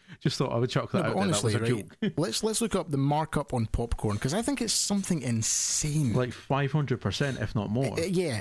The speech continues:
Speaker 2: it's ridiculous, right? And, and we, we pay it because we're idiots. Here we go.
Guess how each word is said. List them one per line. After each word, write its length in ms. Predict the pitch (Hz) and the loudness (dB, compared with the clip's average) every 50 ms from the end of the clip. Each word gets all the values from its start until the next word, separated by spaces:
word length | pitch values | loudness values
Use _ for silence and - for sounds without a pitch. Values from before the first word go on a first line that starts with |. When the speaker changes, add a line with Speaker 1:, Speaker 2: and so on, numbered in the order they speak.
| - - | -4 -4
Speaker 2:
it's 220 | 143 131 - - | -4 -4 -2 -2
ridiculous, 800 | 147 127 120 - 151 - - - 117 104 101 - - - - 113 | -2 -2 -2 -4 -4 -4 -2 -2 -2 -2 -2 -4 -4 -4 -2 0
right? 280 | 110 113 117 127 123 - | 0 2 0 -2 -2 -2
And, 220 | - 117 117 117 120 - | 0 0 0 0 -2 -2
and 160 | 120 123 117 | -2 0 0
we, 200 | 117 113 110 113 | 0 0 0 0
we 160 | 117 117 107 | -2 -2 -2
pay 240 | - - - 113 104 | -2 0 0 0 0
it 200 | 104 104 107 113 | 0 -2 -2 -2
because 240 | 113 - 117 104 98 | -2 0 -2 -2 -2
we're 140 | 98 107 - - | -2 -4 -2 -4
idiots. 400 | 110 104 107 98 - - - - | -4 -2 -2 -2 -4 -4 -4 0
Here 140 | - 185 180 | 0 2 2
we 120 | 165 131 | 2 0
go. 280 | 104 104 113 107 101 | -2 -2 -2 -2 -2